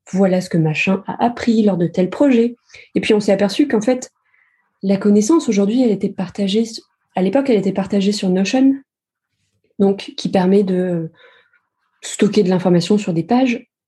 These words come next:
Mais on avait des problèmes tels que, bah, les gens, euh, ils ferment l'accès à leur page parce qu'ils considèrent que l'information, elle est, elle est bonne que pour leur projet.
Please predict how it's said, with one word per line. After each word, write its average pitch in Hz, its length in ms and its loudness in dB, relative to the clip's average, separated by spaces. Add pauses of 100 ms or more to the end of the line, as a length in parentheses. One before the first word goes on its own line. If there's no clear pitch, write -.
Mais 214 240 4
on 196 140 0
avait 190 160 2
des 190 140 0
problèmes 233 420 0
tels 202 220 -2
que, 262 320 0 (840)
bah, - 220 -8
les 180 220 -2
gens, 240 320 2
euh, 175 160 -2
ils 175 100 -2
ferment 190 220 -2
l'accès 180 400 -2
à 190 40 2
leur 170 200 -2
page 226 340 2
parce 175 220 -6
qu'ils 214 320 2
considèrent 202 400 -2
que 220 80 -4
l'information, 180 680 0
elle 185 140 2
est, 175 260 -4
elle 185 100 -2
est 170 60 0
bonne 233 300 2
que 254 80 2
pour 240 180 -2
leur 202 160 -2
projet. 196 400 0